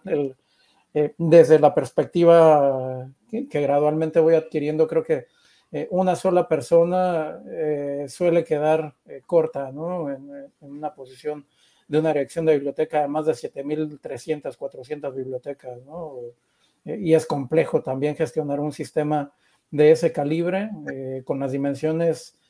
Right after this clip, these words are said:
eh, geográficas de lo que implica ser México, ¿no? Eh,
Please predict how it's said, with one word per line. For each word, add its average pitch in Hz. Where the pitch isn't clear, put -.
eh, 147
geográficas 156
de 135
lo 131
que 143
implica 151
ser 156
México, 143
¿no? 165
Eh, 78